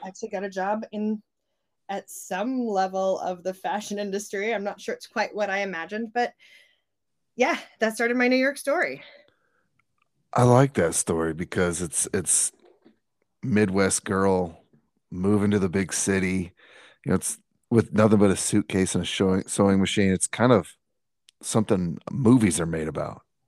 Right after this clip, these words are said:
Speaker 1: Do you remember that old movie, Joe's Apartment? It was
Speaker 2: Yes.
Speaker 1: an M T V short and they made it into a whole movie.
Speaker 2: Yes.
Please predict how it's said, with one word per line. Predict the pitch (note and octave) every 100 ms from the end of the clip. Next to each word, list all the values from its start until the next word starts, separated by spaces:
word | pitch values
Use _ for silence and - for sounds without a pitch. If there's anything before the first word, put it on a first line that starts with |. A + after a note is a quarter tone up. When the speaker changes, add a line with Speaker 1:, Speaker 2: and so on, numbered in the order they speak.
| A3+
Speaker 1:
Do | C4+
you | D#4+
remember | F#4 F#4+ F#4+ F#4
that | D#4+
old | D4 C4
movie, | C4 C4 C4+
Joe's | A3 G#3+ A3
Apartment? | A#3 - G3+ F#3+ F#3+ G3 - _ _ _ _ -
It | - A#3+
was | -
Speaker 2:
Yes. | - E3 E3+ -
Speaker 1:
an | C4
M | C4+
T | C#4+
V | B3+ B3+
short | - C4+ B3+
and | G#3+
they | G#3+
made | G#3+ A3
it | A3
into | A3 G#3
a | G3
whole | G#3
movie. | G#3 G3 G#3 G#3+ - - C#3
Speaker 2:
Yes. | F3 C3 - -